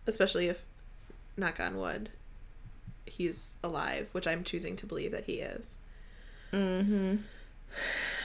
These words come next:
Speaker 1: Um, yeah. Um,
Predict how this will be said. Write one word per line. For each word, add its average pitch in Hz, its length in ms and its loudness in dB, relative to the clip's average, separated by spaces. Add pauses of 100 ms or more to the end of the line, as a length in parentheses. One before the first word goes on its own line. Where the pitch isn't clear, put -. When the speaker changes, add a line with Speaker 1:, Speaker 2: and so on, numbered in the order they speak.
(100)
Speaker 1:
Um, 190 720 2 (260)
yeah. 175 440 10 (2250)
Um, 208 600 8